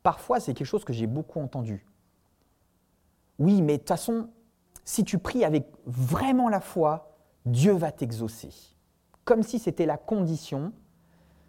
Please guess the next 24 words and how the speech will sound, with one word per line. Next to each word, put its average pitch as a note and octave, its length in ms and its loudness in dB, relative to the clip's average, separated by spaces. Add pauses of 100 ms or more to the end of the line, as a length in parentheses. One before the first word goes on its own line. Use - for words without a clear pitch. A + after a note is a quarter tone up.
(440)
et C3 60 -6
que F#3+ 100 2
quelque A#3 320 4
part, A#3+ 340 2
ça E3 400 0
insinue F#3 760 2
que G3 360 2 (460)
si - 260 -4
tu G#3+ 200 -2
n'es F3 120 2
pas E3+ 220 0
exaucé, D#3 760 -2 (1080)
c'est - 220 -16
peut-être - 420 -4
que - 120 -8
t'as F2 200 -10
pas - 240 -8
eu D#3+ 160 -2
assez - 280 -6
la F2 100 -8
foi B3 380 -14
dans G2+ 180 -10
ta - 140 -12
prière. - 680 -20